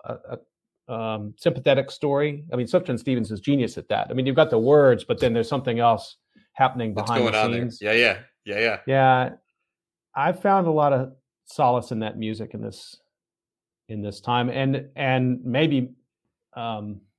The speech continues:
Speaker 1: you know, more than any, Aretha Franklin.
Speaker 2: Yeah. Okay. Fantastic. Yeah, I, uh, I've been taking a little bit deeper dive, uh,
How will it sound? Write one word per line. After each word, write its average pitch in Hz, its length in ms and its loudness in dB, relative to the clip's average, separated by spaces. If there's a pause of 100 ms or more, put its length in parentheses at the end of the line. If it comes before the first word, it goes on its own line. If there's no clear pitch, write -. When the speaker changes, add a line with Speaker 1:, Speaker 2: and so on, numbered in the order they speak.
(840)
Speaker 1:
you 135 220 -6
know, 120 140 -4
more 123 180 -2
than 113 160 -4
any, 127 240 -2
Aretha 104 320 -4
Franklin. 123 480 -8 (1000)
Speaker 2:
Yeah. 156 300 -2 (160)
Okay. 196 300 -4 (840)
Fantastic. 127 600 -8 (1200)
Yeah, 117 460 2
I, 139 360 2
uh, 117 440 0 (760)
I've 117 160 -4
been 123 140 -4
taking 127 520 -6
a 107 580 -4 (1800)
little 135 220 0
bit 135 200 0
deeper 131 280 -6
dive, 113 500 2 (360)
uh, 101 460 -2